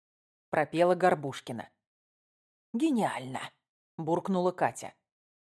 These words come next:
«Научно-технический прогресс требует отнестись к этому мигу по-новому.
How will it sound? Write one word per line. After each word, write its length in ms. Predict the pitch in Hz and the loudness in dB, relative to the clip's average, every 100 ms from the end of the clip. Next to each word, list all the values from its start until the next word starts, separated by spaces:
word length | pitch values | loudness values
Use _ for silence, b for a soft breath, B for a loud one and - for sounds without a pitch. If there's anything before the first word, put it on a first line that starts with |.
| _ _ _ _ _ _ | _ _ _ _ _ _
«Научно-технический 1400 | - 165 165 247 277 - 247 247 226 214 247 - - - 208 | 0 4 6 6 2 2 0 2 -2 0 0 0 -4 -2 2
прогресс 560 | 190 180 269 302 - _ _ _ _ _ _ _ _ _ _ _ _ - | 4 4 4 4 2 _ _ _ _ _ _ _ _ _ _ _ _ -2
требует 560 | 185 247 240 254 254 - | 2 4 4 4 2 2
отнестись 680 | 208 214 202 - 254 254 - | 2 2 0 0 -2 -2 2
к 80 | 233 | 4
этому 340 | 233 208 202 | 4 6 4
мигу 340 | 190 247 214 | 4 2 2
по-новому. 800 | 233 208 208 254 208 135 113 - | 4 6 8 10 10 8 -2 -8